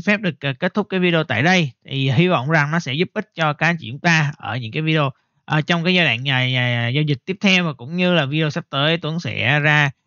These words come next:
à, Tuấn tiếp tục Tuấn hướng dẫn với mọi người về những kiến thức giao dịch, à, chứng khoán cũng như là, à, cũng như là soi những cái mã cổ phiếu để chia sẻ cái cơ hội đến với lại các anh chị chúng ta nhé.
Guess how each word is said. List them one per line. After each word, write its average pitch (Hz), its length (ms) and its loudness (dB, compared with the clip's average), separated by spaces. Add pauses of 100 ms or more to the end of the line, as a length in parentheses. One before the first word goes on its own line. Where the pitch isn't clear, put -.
(240)
à, 135 520 2
Tuấn 165 140 -12
tiếp 202 180 -4
tục 156 200 -6 (160)
Tuấn 156 280 -2
hướng 190 280 4
dẫn 139 160 0
với 175 80 -4
mọi 139 180 -2
người 147 300 2
về 123 440 0 (240)
những 147 160 -6
kiến 208 180 0
thức 240 220 0
giao 160 240 -2
dịch, 160 200 2 (240)
à, 131 200 -2
chứng 151 200 -6
khoán 170 340 2
cũng 156 240 -6
như 185 240 4
là, 156 260 4 (460)
à, 131 480 2 (640)
cũng 131 120 -12
như 165 120 2
là 143 80 0
soi 170 340 2
những 131 140 -6
cái 170 80 -2
mã 127 160 0
cổ 117 140 -8
phiếu 143 240 -2
để 151 100 0
chia 156 200 -2
sẻ 120 200 0
cái 160 100 2
cơ 165 140 0
hội 127 240 -2
đến 151 160 -2
với 170 100 2
lại 113 160 0
các 156 100 -2
anh 170 80 0
chị 117 140 -10
chúng 147 100 -12
ta 156 120 2
nhé. 175 280 2